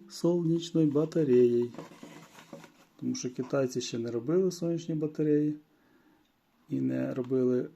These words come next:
апаратуру з ними, а Радянський Союз в тисяча дев'ятсот вісімдесят п'ятому випустив такого приймача. Він може... Живитися як від сонця, від цієї батареї. От бачите, тут два дротики десь там ідуть в електроніку, так і від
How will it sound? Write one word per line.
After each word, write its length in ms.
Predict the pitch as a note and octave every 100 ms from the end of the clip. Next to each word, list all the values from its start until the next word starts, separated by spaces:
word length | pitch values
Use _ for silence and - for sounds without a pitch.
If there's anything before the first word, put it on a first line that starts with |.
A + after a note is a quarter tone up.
| _ -
апаратуру 800 | B2+ C3 B2 B2 C3 B2+ B2 A#2
з 60 |
ними, 360 | A#2 A#2+ A#2+ C#3 -
а 80 | C3+
Радянський 480 | B2 A#2 C3 C3 A#2
Союз 480 | - B2 D#3 F3 - -
в 40 |
тисяча 360 | B2 B2 A#2+ A2+
дев'ятсот 440 | A#2 A#2 B2+ -
вісімдесят 420 | A#2 A#2+ - A#2+
п'ятому 420 | D3+ D#3 D#3 B2+
випустив 560 | A#2 C3 - B2 - B2 - _ - - -
такого 320 | _ - B2 A#2
приймача. 600 | - A2+ A2 - G#2+ G2+ -
Він 140 | C#3 C3+
може... 300 | C3 B2+ B2 - - - - _ _
Живитися 580 | B2 B2 B2 A#2+ B2 -
як 220 | B2 A#2
від 120 | A#2+ -
сонця, 500 | C3+ D3+ E3 E3 D#3+ - D#3+ D3 -
від 260 | C3+ B2+ -
цієї 320 | - C#3 C3+
батареї. 560 | B2+ B2+ C3 C3 B2+
От 100 | A2+
бачите, 280 | A#2+ B2 - -
тут 100 | A2+
два 200 | A2+ A#2+
дротики 540 | A#2 A#2+ A#2 - - - - _ _ _ _ _ _
десь 240 | A2+ A2 -
там 200 | A2+ A2+
ідуть 280 | A2+ A2+
в 80 | A2+
електроніку, 680 | A2 G#2 - A#2 A2 G#2+ B2
так 340 | D#3 D#3+ D#3+
і 40 | C3+
від 480 | C3 C3 B2+ -